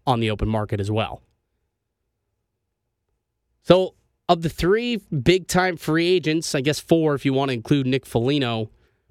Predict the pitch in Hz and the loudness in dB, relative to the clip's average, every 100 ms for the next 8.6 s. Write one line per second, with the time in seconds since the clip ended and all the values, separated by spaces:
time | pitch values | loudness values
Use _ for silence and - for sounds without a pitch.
0 | _ _ _ 185 254 285 - 214 202 165 | _ _ _ -2 0 2 4 4 0 0
1 | 156 160 - 147 123 139 139 139 135 127 | 0 -2 0 0 0 0 2 0 -2 -2
2 | - - - _ _ _ _ _ _ _ | -6 -8 -16 _ _ _ _ _ _ _
3 | - 127 120 139 143 143 147 147 - 120 | -8 -6 0 0 0 0 0 -2 -6 0
4 | 131 135 131 117 123 120 - 117 117 104 | 0 2 0 0 0 0 -2 -2 -2 -2
5 | 107 87 78 - 104 101 135 156 - 139 | -2 -4 -10 -8 -6 0 0 0 0 0
6 | 135 - _ _ _ _ - 123 120 123 | -2 -8 _ _ _ _ 2 2 2 -2
7 | 120 117 _ _ _ _ - 110 113 139 | -2 -4 _ _ _ _ -2 0 2 0
8 | 165 - 139 135 - - | 0 0 0 0 -6 -16